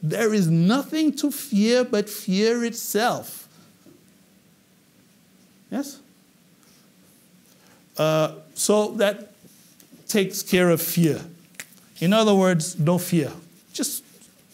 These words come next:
don't fear. Fear itself is waste of time. Uh, lack of experience.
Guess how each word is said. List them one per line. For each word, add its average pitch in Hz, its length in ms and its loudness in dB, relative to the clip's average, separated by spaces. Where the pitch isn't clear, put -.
don't 190 200 0
fear. 131 240 -6
Fear 226 380 -2
itself 190 440 -2
is 165 560 2
waste 165 300 -2
of 143 100 -6
time. 113 380 -10
Uh, 160 360 2
lack 202 300 -4
of 240 140 2
experience. 208 1000 -2